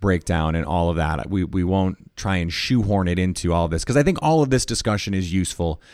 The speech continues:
as well as we move forward into free agency officially. Remember, none of these contracts are official until the league year starts on Wednesday. This is just recruiting time. This is,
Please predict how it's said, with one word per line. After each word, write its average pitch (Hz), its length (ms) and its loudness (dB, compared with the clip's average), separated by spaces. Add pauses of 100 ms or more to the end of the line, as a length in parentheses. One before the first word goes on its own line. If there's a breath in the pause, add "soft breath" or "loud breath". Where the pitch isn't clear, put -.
(240 loud breath)
as 98 180 0
well 92 240 6
as 101 160 4
we 113 120 4
move 101 180 4
forward 95 540 4
into 104 420 2
free 92 260 -2
agency 92 520 -2
officially. 117 800 0 (340 soft breath)
Remember, 107 260 4
none 107 180 2
of 107 40 2
these 104 160 2
contracts 95 420 0
are 85 140 0
official 98 420 -2
until 92 220 0
the 85 140 0
league 98 300 2
year 90 160 0
starts 90 420 -2
on 82 260 -4
Wednesday. 85 600 0 (460 loud breath)
This - 220 -2
is 101 160 0
just - 440 -2
recruiting 95 460 2
time. 87 380 0
This 82 180 -4
is, 78 380 -6